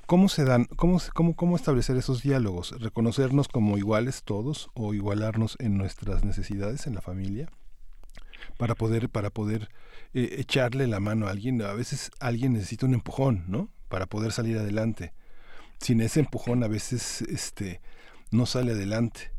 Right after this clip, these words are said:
Es, es algo, a veces la familia nos reunimos para juntar una determinada cantidad de dinero para que alguien ponga un pequeño negocio que él no podría reunir solo. Y,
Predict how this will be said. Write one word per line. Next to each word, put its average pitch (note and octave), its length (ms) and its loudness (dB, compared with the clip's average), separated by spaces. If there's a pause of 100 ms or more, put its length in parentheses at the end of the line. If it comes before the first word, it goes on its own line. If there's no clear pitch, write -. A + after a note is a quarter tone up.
(580)
Es, B2+ 200 -4
es A#2+ 200 -2
algo, A#2 260 0
a G#2 40 -2
veces A2+ 200 0
la A#2 80 0
familia A#2+ 580 2 (420)
nos A2 200 2
reunimos A#2+ 440 4
para - 180 0
juntar G#2+ 260 -2
una A#2 120 2
determinada A2 440 0
cantidad A2 320 -4
de A2+ 60 0
dinero G#2+ 260 -2
para G2+ 180 -6
que - 140 -4
alguien A2+ 180 -2
ponga A#2+ 220 -2
un A#2 80 -2
pequeño A2+ 340 0
negocio A2 460 -4 (600)
que C3 120 2
él C#3 140 6
no C3 100 4
podría A#2+ 340 0
reunir A#2 300 2
solo. A2 400 -2 (1040)
Y, G#2 440 0